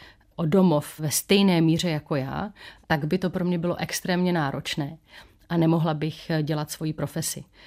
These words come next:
Takže cítím, že jediná možnost, jak lze zůstat v tom, co dělám, je rozložit síly mezi profesním životem a osobním skutečně rovnocenně, demokraticky, půl na půl.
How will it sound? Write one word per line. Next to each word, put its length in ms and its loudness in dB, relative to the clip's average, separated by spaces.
Takže 560 -4
cítím, 300 -2
že 100 0
jediná 340 2
možnost, 640 -2
jak 240 -6
lze 440 2
zůstat 640 -2
v 100 -20
tom, 180 0
co 140 -2
dělám, 460 -2
je 600 -4
rozložit 560 2
síly 560 -2
mezi 340 -2
profesním 460 -2
životem 400 -4
a 120 -4
osobním 560 -2
skutečně 400 -2
rovnocenně, 640 2
demokraticky, 760 0
půl 300 2
na 100 0
půl. 320 -10